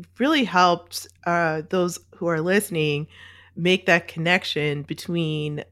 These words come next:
uh, not only asking what our clutter is saying about us, but, okay, now that we understand that, we can shift that into, like, what's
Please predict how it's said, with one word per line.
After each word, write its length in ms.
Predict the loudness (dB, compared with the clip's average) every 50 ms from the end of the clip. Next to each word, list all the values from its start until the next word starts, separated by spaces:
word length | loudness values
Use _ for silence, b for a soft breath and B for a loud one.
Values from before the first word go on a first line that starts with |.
| _ _ _ _ _ -6
uh, 360 | -4 -4 -4 -4 -4 -6 -8 -8 -10 -14 -20 _ _ _ 0 2
not 180 | 2 4 4
only 220 | 4 2 2 4 4
asking 520 | 4 2 2 0 -2 0 0 0 0 2
what 240 | 2 2 2 2 0 -8
our 80 | -8
clutter 320 | -6 -2 -2 2 2 2 2
is 80 | 0
saying 260 | 0 -2 -2 -2 -2
about 220 | -4 -4 -2 -2 0
us, 180 | 0 -2 -2
but, 240 | -2 -2 -2 -2 -2 B B B B B B B B _ _ _ _ _ _ _ -2 -2
okay, 280 | 0 2 2 2 4
now 180 | 4 4 4 4
that 140 | 4 2 -2
we 160 | -2 -2 0
understand 680 | 0 0 0 -2 -2 -4 -4 0 2 4 4 6 6 6
that, 280 | 6 6 6 4 0
we 60 | -4 -2
can 240 | -2 -2 -2 -2
shift 400 | -4 -4 -2 0 0 0 0 2
that 200 | 4 4 4 4
into, 480 | 2 0 -4 -6 -6 -6 -6 -6 -4 -4
like, 200 | -6 -8 -4 0
what's 320 | 0 0 0 0 -8 -14